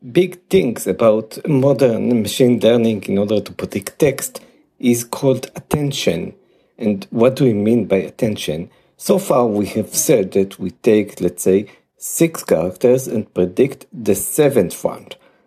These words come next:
But when we look at the sixth character and the fifth character and the fourth character, on each of them, we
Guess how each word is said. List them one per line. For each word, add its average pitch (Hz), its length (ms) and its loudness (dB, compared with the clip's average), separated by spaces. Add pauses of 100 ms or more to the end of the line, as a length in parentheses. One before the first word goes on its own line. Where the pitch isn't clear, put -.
(120)
But 120 360 -4 (220)
when 135 220 2
we 175 120 2
look 160 280 2
at 117 100 2
the 90 60 -6
sixth - 380 -2
character 92 500 0
and 90 160 0
the 90 40 -10
fifth - 340 -2
character 87 340 -2
and 90 120 0
the - 20 -8
fourth 156 300 -4
character, - 440 -2
on 104 160 -2
each 135 200 -2
of - 160 -2
them, 143 240 0
we 95 140 -2